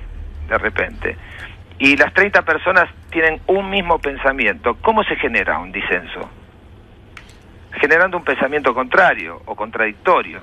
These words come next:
¿me entendés? Y lo hice desde ese lugar. O sea, yo quería seguir, este, desarrollando el tema, pero me dicen, "Mirá, no, esto se terminó acá",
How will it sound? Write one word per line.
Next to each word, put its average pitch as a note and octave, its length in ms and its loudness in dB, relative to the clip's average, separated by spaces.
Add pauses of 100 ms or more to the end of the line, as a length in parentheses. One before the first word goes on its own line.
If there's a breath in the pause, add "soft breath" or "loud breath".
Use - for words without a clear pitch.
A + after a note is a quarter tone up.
(440)
¿me - 60 -18
entendés? D3 380 0 (180)
Y C3 100 -4
lo D3+ 140 2
hice G3+ 320 2
desde D#3+ 300 4
ese D#3 180 -2
lugar. C3+ 420 2 (760 loud breath)
O - 120 0
sea, C3+ 260 4 (140)
yo - 120 2
quería F3 360 2
seguir, F3+ 480 2 (220)
este, G#2+ 380 -2
desarrollando A#2 680 2
el A2 120 -4
tema, G2 420 -2
pero C3 220 4
me C#3+ 120 2
dicen, D#3 440 2
"Mirá, D#3+ 260 2
no, E3+ 300 2
esto D3+ 300 -4
se C3 100 -6
terminó B2 360 -2
acá", D#3+ 420 4